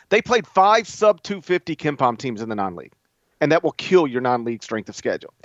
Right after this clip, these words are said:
But for a team like Gonzaga, and this is why I don't pay attention to that number, playing a team ranked one fiftieth is no different than playing a team ranked two fiftieth. Those games do not matter unless you lose them, and they didn't lose any of them. So I don't even look at the strength of schedule because it's,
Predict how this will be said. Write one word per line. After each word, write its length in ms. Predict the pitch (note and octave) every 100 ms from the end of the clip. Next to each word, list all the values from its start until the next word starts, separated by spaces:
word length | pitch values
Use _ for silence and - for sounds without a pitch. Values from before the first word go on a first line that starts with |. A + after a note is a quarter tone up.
| - - -
But 160 | G3+
for 120 | - A#3
a 40 |
team 240 | - D4
like 160 | F#3+ A3+
Gonzaga, 560 | F3 A#2+ C3+ D#3+ A3+ A3+
and 100 | E3
this 80 | F3
is 80 | F#3
why 140 | D#3+
I 20 |
don't 160 | D#3 D3+
pay 140 | D#3
attention 320 | C#3+ E3 D#3 A#2+
to 40 |
that 120 | A#2+
number, 340 | C3 D#3+ D2+ - _ _ _ _ -
playing 300 | C#4+ F#4 F#4
a 60 |
team 260 | - C4+ A#3+
ranked 240 | A3 A3+
one 220 | D3+ A3+
fiftieth 440 | A3 G3 F#3 F#3+ F#3
is 120 | C#3
no 100 | G3+
different 280 | F#3+ F#3 E3+
than 100 | D3+
playing 240 | F#3+ F3+
a 60 | D#3+
team 280 | - F#3+ E3
ranked 220 | F3+ -
two 160 | F3+
fiftieth. 420 | F#3 C#3+ A2+ A#2 - _ _ _ _
Those 180 | - C4+
games 300 | D#4 D4 D#3
do 260 | A2 F3+ B3+
not 240 | B3 A3 C#3
matter 360 | C#3 D#3+ A#3 G3
unless 300 | F3 F#3+ -
you 100 | D3+
lose 300 | B2+ D#3 F#3+
them, 160 | C4+ F3+
and 140 | D#3+
they 80 | A#3
didn't 180 | A#3+ A3+
lose 240 | B3 F3
any 220 | B3 A#3+
of 120 | G#2+
them. 100 | D#2+ _ _ _
So 140 | - D#3+
I 60 |
don't 120 | E4
even 160 | F4+ F#3
look 300 | C#3+ G#3 -
at 120 | F#3+
the 80 | B2
strength 300 | - C#3 -
of 60 | A2
schedule 340 | D3 B2+ E3+
because 280 | D#3 F#3 E3+
it's, 180 | F3